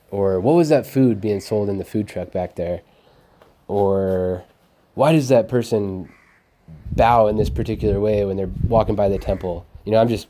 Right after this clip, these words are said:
making up examples, but could be anything. I wanna learn more about the culture. And so the second part of your question was, what do I wanna find out about the culture of the place that I'm in? So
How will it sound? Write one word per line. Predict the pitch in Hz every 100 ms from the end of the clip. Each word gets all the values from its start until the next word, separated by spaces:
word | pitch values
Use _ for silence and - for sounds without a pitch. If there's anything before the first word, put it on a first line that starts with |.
| _
making | 110 101 104
up | 98
examples, | 92 92 92 92 95 -
but | 101 - - - - - _ _ - -
could | 165
be | 131
anything. | 117 117 98 90 -
I | 104
wanna | 107 120 110
learn | 117 113 107 98 -
more | 104 110
about | 104 101
the | 95
culture. | - 101 - 92 90 _ _ _ _ _ _ _ _ -
And | 113 113 110 107
so | - 117 107 104 101 - _ _ _ _ _ 113
the |
second | 104 151 131
part | 123
of |
your | 107
question | 101 104 - 98 92 95 _ _ _ _ _ -
was, | 107 98 95 90 - - _ _
what | 110 139
do | 135
I |
wanna | 123 113
find | 113 107
out | 107 98 117
about | 107 107 95
the |
culture | - 123 131 127
of | 110
the |
place | - 113 107
that | 98
I'm | 92
in? | 120 156 165 - _ _ _ _
So | - 131 123 113